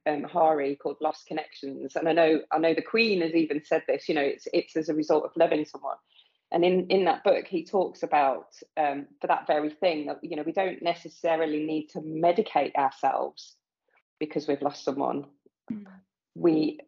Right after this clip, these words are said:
Speaker 1: know that it's a, a s-, a sort of a short term for some people, um, kind of feeling that will change, um, and, and grow, and, uh, it, you know, it will, it won't always be there, and we'll adapt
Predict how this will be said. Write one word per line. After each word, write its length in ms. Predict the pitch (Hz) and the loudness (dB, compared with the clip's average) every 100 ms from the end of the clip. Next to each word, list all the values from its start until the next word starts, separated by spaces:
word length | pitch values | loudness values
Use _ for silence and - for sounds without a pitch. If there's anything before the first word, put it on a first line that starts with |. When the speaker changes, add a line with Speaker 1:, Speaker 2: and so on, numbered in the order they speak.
| _ | _
Speaker 1:
know 400 | 170 170 160 151 151 | 2 6 6 4 2
that 140 | - | 0
it's 440 | - - _ - - - | -2 -8 _ -20 -20 -4
a, 440 | 135 139 139 139 - | -2 0 -2 -6 -10
a 60 | |
s-, 200 | 151 - - | -14 -14 -14
a 80 | 151 | -14
sort 360 | 151 - 185 151 | -8 -8 -4 -4
of 80 | - | -6
a 60 | |
short 340 | - - 165 - | -4 -2 -2 -2
term 440 | 147 135 151 185 _ - | -2 0 0 -4 _ -8
for 60 | |
some 240 | 160 151 147 | -4 -4 -4
people, 560 | - 147 - 156 175 _ _ _ _ | -4 -6 0 -2 -2 _ _ _ _
um, 720 | 160 151 147 151 151 151 151 - _ | 6 6 4 0 -8 -10 -14 -20 _
kind 180 | - 147 | -6 -6
of 80 | 135 _ | -6 _
feeling 600 | 185 180 165 131 143 185 - _ _ | -6 -4 -6 -6 -6 -8 -12 _ _
that 320 | 156 143 151 | 2 2 0
will 260 | 165 156 151 | 2 2 0
change, 800 | - 190 160 165 190 226 220 - - | -6 -2 -2 0 -4 -6 -8 -14 -2
um, 400 | 156 156 156 156 | 0 2 -2 -8
and, 280 | - 160 160 - | -6 -6 -6 -4
and 200 | 165 165 | -4 -2
grow, 220 | 175 180 - | 2 2 2
and, 300 | 160 156 - _ _ | -2 -2 -10 _ _
uh, 240 | - 165 170 | 2 4 2
it, 140 | - - | -2 -2
you 100 | 180 | 0
know, 80 | 156 | 2
it 200 | - 165 | 0 2
will, 320 | 175 165 160 - - - - | 4 4 0 -16 -20 -20 0
it 140 | 190 | 4
won't 220 | 196 185 | 4 2
always 520 | 202 202 196 175 151 | 2 4 4 2 0
be 260 | - 190 190 | -4 -4 -2
there, 240 | 151 135 139 | -2 -2 -4
and 120 | 147 | -4
we'll 200 | 156 147 | -2 -2
adapt 720 | 147 180 147 - - _ - | 0 0 0 -4 -16 _ -20